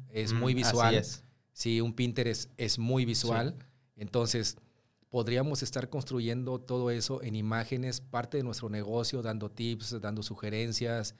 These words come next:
Speaker 1: este, poniendo, este, de repente,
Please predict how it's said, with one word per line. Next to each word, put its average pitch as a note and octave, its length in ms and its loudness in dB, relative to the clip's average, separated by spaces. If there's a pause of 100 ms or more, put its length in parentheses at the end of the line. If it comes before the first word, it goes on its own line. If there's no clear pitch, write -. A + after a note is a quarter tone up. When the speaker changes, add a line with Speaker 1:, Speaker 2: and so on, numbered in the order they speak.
(440)
Speaker 1:
este, G2+ 580 -2
poniendo, A2 920 -2
este, G2 760 -6
de G#2 160 -10
repente, A2 680 -2